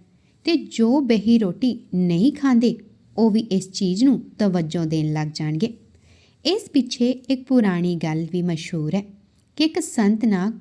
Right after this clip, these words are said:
ਘੁੰਮਦੇ ਘੁੰਮਦੇ ਇੱਕ ਘਰ ਆਏ। ਘਰ ਵਿੱਚ ਬੜੀ ਜ਼ਿਆਦਾ ਗੁਰਬਤ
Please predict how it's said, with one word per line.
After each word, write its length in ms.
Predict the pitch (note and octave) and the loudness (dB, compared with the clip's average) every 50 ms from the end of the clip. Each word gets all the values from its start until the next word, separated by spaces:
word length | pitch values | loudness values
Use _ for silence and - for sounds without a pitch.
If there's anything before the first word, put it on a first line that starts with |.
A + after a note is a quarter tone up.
| - - | -4 0
ਘੁੰਮਦੇ 440 | C4+ B3+ G#3+ F#3 F3 F3+ G#3+ A#3 A#3 A3+ | 2 4 4 4 4 2 2 0 0 0
ਘੁੰਮਦੇ 400 | G#3+ F#3 E3 D#3 A#3 B3+ A#3 A#3+ - _ _ _ _ _ - | -2 -2 0 0 0 0 -2 -4 -10 _ _ _ _ _ -2
ਇੱਕ 200 | - C4+ C4 C#4+ | -2 0 0 0
ਘਰ 380 | B3+ C4 - B3 G#3+ F3 D#3+ D3+ | -4 -2 0 0 0 0 0 -2
ਆਏ। 220 | E3 D#3 D3+ E3+ - - _ _ _ _ _ _ _ _ _ _ - | -4 -4 -4 -6 -8 -12 _ _ _ _ _ _ _ _ _ _ -4
ਘਰ 260 | - E4 D4+ A#3 B3 | 0 2 2 4 4
ਵਿੱਚ 240 | B3+ D4+ D4 D4 C4 | 4 2 2 0 -4
ਬੜੀ 340 | A3 - A3 A3 A3+ B3 A#3 | -2 0 2 4 4 4 2
ਜ਼ਿਆਦਾ 360 | G3+ G#3 F#3+ F3 F3 G3+ G#3+ | 2 0 0 0 0 0 -2
ਗੁਰਬਤ 460 | G#3 G#3 - E3+ D#3+ D#3 A3+ A3+ A#3 | -2 -2 -4 -4 -4 0 0 0 0